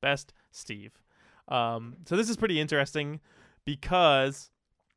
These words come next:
uh, Stadia just made an announcement that they're gonna be free for the next two months.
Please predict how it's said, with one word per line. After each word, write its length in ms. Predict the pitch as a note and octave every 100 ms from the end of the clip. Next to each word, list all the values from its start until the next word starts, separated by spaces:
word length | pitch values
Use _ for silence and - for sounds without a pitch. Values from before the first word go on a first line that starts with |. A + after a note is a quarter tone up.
| _ _ _ - - _ _ B2
uh, 160 | A#2
Stadia 500 | - F#3 F#3+ E3+ C#3
just 200 | C3 C#3+
made 140 | D3 C3
an 80 |
announcement 440 | A#2 B2+ F3+ C3+ A#2
that 100 | A2+
they're 80 | B2
gonna 140 | B2
be 100 | A#2
free 380 | - - E3+ E3+
for 100 | -
the 60 | G#2+
next 240 | A#2 -
two 140 | F3
months. 440 | D3+ D#3 - -